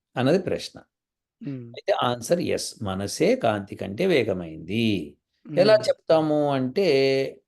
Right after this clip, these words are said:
Speaker 1: ఇప్పుడు మనము ఒక విషయం ఆలోచించేటప్పుడు చంద్రుడి మీద ఎలా ఉంది అని అనుకున్నప్పుడు చంద్రుడి మీదకి మనసు వెళ్ళాలి.
Speaker 2: అవును.
Speaker 1: లేతే కుదరదు.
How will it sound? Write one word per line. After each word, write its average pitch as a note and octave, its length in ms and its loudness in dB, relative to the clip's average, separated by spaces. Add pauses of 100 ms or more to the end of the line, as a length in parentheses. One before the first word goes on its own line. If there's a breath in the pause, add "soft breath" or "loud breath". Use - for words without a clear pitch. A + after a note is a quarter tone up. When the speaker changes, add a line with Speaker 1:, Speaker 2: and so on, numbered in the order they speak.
(340)
Speaker 1:
ఇప్పుడు D#3+ 600 2 (180)
మనము D#3 640 -2 (880)
ఒక C#3 200 -6 (420)
విషయం C#3 360 -2
ఆలోచించేటప్పుడు D3 760 -2
చంద్రుడి D#3+ 320 0
మీద D#3+ 180 0
ఎలా D3 220 2
ఉంది C#3 240 -4
అని C3+ 120 -4
అనుకున్నప్పుడు C#3+ 540 -6 (100)
చంద్రుడి D#3 280 -2
మీదకి D#3 280 -2
మనసు C3 360 -4
వెళ్ళాలి. F#2+ 400 -6 (840)
Speaker 2:
అవును. C#3 340 -4 (420)
Speaker 1:
లేతే A#2 260 0
కుదరదు. - 400 -6